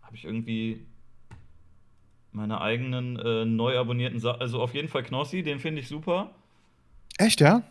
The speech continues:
Speaker 2: Krass.
Speaker 1: Den finde ich sehr sympathisch und, äh, ich finde es doch gut, dass er da, ähm,
Speaker 2: Uns-,
Speaker 1: so
Speaker 2: ist
Speaker 1: viele
Speaker 2: unsere erste Meinungsverschiedenheit in diesem Chat.
Speaker 1: Ja, äh,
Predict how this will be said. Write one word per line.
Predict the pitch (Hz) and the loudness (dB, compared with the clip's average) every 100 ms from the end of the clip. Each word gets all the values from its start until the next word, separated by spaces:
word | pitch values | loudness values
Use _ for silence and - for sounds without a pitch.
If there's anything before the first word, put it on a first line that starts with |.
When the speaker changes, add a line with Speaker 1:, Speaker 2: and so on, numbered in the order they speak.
| - - | -18 -10
Speaker 2:
Krass. | - 101 - | -4 -4 -4
Speaker 1:
Den | 113 | -8
finde | - 123 | -6 -4
ich | 120 | -2
sehr | 127 127 | -2 -2
sympathisch | 127 120 127 139 175 - | -2 2 2 2 -4 -6
und, | 123 123 117 | -6 -6 -4
äh, | 117 117 | -2 -2
ich | 117 | -4
finde | 123 117 | -6 -8
es | |
doch | 113 117 | -8 -10
gut, | 131 135 | -10 -8
dass | 117 | -4
er | 117 | 0
da, | 110 110 107 - | 2 2 0 -2
ähm, | 104 104 107 110 120 | -4 -4 -4 -6 -2
Speaker 2:
Uns-, | 131 117 - - | -2 -2 -6 -12
Speaker 1:
so | 113 | -4
Speaker 2:
ist | |
Speaker 1:
viele | 135 120 | 0 4
Speaker 2:
unsere | 131 | 8
erste | 165 151 | 6 8
Meinungsverschiedenheit | 147 156 156 135 - 123 113 110 107 | 8 8 8 4 6 4 6 4 2
in | 107 | 0
diesem | 104 | -2
Chat. | 101 101 - _ _ _ _ _ _ _ _ _ _ _ | -4 -4 -6 _ _ _ _ _ _ _ _ _ _ _
Speaker 1:
Ja, | 113 127 127 | 0 0 0
äh, | 110 | -6